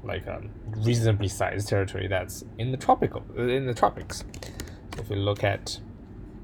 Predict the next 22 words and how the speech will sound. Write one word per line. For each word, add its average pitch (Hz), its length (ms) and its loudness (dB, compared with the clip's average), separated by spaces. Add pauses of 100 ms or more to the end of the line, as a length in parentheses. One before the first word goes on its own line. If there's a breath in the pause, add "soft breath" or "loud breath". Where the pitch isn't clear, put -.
(600)
actually 196 160 2
we 156 60 2
can 110 160 6
just - 160 0
look 107 220 0
at 101 80 4
here. 113 280 4 (680 loud breath)
This 151 560 10 (1700)
is, 113 580 6
um, 104 640 4 (1000)
the 113 160 8
island. 107 440 8 (680 loud breath)
There - 80 4
are 113 60 0
two 233 420 6
major 120 480 8
airports, 104 800 4 (680)
one 110 300 6
here 120 580 4
and 107 380 2
one 110 180 6
here. 110 400 4